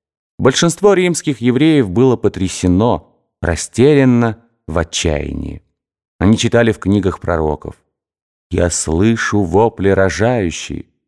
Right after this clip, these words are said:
ужасный крик, лежащий в муках. Это дочь Сиона, она кричит и стонет, и ломает руки.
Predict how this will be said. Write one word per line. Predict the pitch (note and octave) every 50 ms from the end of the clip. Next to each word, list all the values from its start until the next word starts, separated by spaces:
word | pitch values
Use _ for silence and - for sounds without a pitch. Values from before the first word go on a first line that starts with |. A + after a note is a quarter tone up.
| _ _ -
ужасный | G#2+ G#2+ F2 F#2 A#2 B2 C#3 C#3 B2 - B2 A#2+ B2 B2+
крик, | A#2+ - G#2+ A2+ C#3+ C#3+ - -
лежащий | G#2 A#2 A#2+ G#2 A2 A#2 A#2+ B2 - - - - A#2 A2+
в | F#2 F#2+
муках. | G2 G2+ A2+ A#2 G#2+ - - D#2+ D#2 - - _ _ _ _ _ _ _ _
Это | - G2 G#2 B2 A#2+
дочь | G#2 A#2 C3 C3+ - - -
Сиона, | - - - A#2 B2 C3 D3 D3+ D3 C3+ - D#2 D2+ - _ _ _ _ _ _ -
она | - G#2 A2+ A#2+ A#2
кричит | - G2+ G2 G#2 A2+ G#2 - - C3+ C#3+ C#3+ -
и | C3 B2+
стонет, | - - - - - B2 A#2+ A2+ G2 E2+ D#2 D2 - - _ _ _ _ _ A#2+
и | B2+
ломает | B2 B2 B2 A#2 A2 A#2 C3 C#3 C3+ C3 C3 C3 -
руки. | B2+ A#2+ A#2+ D3+ D#3+ D3 B2 - - - - -